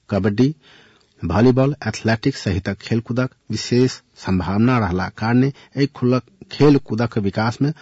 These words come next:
प्रदेश सरकार लगानी तथा पूर्वाधारक निर्माण में विशेष रूप में ध्यान देल जयबाक विषय पर सहभागी भेल अगुआ आ खेलाड़ी सब प्रदेश सरकार के सुझाव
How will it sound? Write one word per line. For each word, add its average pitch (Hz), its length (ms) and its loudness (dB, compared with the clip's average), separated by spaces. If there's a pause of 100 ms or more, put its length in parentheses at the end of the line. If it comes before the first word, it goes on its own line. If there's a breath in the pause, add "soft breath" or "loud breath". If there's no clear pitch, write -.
(140 loud breath)
प्रदेश 127 320 4
सरकार 107 360 -6
लगानी 104 420 -2
तथा 107 300 -8
पूर्वाधारक 101 640 -6
निर्माण 98 420 -2
में 127 180 0 (260 loud breath)
विशेष 131 440 0
रूप 110 240 -4
में 117 120 0
ध्यान 95 320 -2
देल 113 160 0
जयबाक 120 340 -2
विषय 120 260 -4
पर 131 200 -4 (300 loud breath)
सहभागी 104 520 0
भेल 127 260 0
अगुआ 110 460 -2
आ - 140 -10
खेलाड़ी 98 420 -2
सब - 200 -10 (340 loud breath)
प्रदेश 117 340 0
सरकार 104 460 -6
के 123 160 -8
सुझाव 87 440 -6